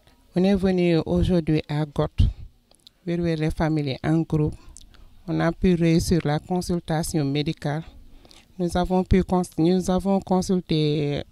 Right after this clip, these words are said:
cent soixante-douze enfants. Euh, les maladies qu'on a constatées, peut-être des dermatoses, et, euh, deux à trois cas, on a eu des dermatoses. La plus, euh, aussi, ce qui, on a eu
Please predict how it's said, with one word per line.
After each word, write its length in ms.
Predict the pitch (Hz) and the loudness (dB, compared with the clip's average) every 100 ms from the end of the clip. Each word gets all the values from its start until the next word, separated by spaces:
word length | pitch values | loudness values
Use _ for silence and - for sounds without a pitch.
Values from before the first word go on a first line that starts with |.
| - - | -20 -14
cent 320 | - 208 202 | -8 -4 -4
soixante-douze 880 | 214 208 202 185 156 165 165 156 - - - - _ _ - - | -4 -2 0 2 2 4 4 2 -4 -8 -14 -20 _ _ -20 -6
enfants. 420 | 160 180 - 156 131 - _ - - - - - _ - | -2 0 0 0 -2 -14 _ -20 -20 -20 -20 -20 _ -6
Euh, 440 | 170 170 170 160 160 | -2 0 0 0 0
les 180 | 180 | 0
maladies 420 | 190 196 196 190 202 | 0 2 0 0 -2
qu'on 220 | 180 170 | 0 0
a 100 | 165 | 0
constatées, 600 | - 175 - 175 160 147 - - - - - | 0 -2 0 -4 -2 -4 -4 -6 -6 -10 -6
peut-être 320 | 190 190 139 | -4 -2 -2
des 140 | 170 | -2
dermatoses, 680 | 170 185 170 156 - 151 175 - _ _ _ - _ _ - _ - | 0 0 2 0 0 0 0 -6 _ _ _ -20 _ _ -20 _ -14
et, 340 | - 156 151 151 | -4 -2 0 0
euh, 120 | 156 | -2
deux 260 | 143 196 202 | 0 0 0
à 140 | 165 175 | -2 -4
trois 300 | - 185 190 | -2 -4 -2
cas, 240 | - 151 - - - | -2 -2 -4 -14 -6
on 180 | 160 | -4
a 140 | 160 156 - | -2 -2 -4
eu 80 | |
des 160 | 151 156 | -2 -2
dermatoses. 760 | 147 160 151 147 - 156 180 - _ - - _ _ | 0 0 0 -2 0 -2 -2 -8 _ -20 -20 _ _
La 220 | 165 160 165 | -2 0 2
plus, 300 | 196 202 202 | 2 2 2
euh, 340 | 185 180 165 - - - | 2 0 -2 -4 -12 -6
aussi, 320 | 196 - 196 - | -4 0 0 0
ce 160 | - | -4
qui, 420 | 220 208 196 180 - - | -4 -2 0 0 -4 -2
on 140 | 196 | 0
a 140 | 190 | 0
eu 80 | - | 0